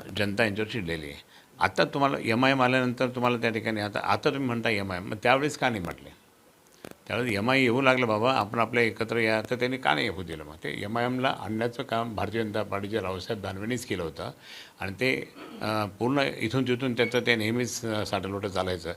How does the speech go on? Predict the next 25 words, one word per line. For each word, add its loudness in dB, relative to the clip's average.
साठलोटं -2
चालायचं -4
आणि -4
म्हणून -2
या 2
ठिकाणी 0
ते, 0
अ, -4
आता 4
त्यामुळे 0
आता, 0
अ, -4
कारण -2
आम्ही 0
जे 2
नेहमी 2
म्हणतो 0
बी 0
टीम 0
भाजपची -4
एमआयएम -4
ती 2
सिद्ध -2
झालेली -8
आहे. -20